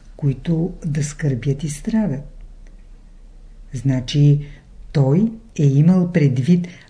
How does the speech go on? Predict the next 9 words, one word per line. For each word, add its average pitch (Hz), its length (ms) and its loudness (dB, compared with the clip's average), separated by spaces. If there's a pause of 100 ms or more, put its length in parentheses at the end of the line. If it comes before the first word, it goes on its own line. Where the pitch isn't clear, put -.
великата 147 800 2
задача 147 540 0
на 165 120 4
човека 147 580 -2 (600)
да 127 160 -2
работи, 143 520 -2 (500)
да 123 160 -2
се 127 180 -6
учи, 175 440 -2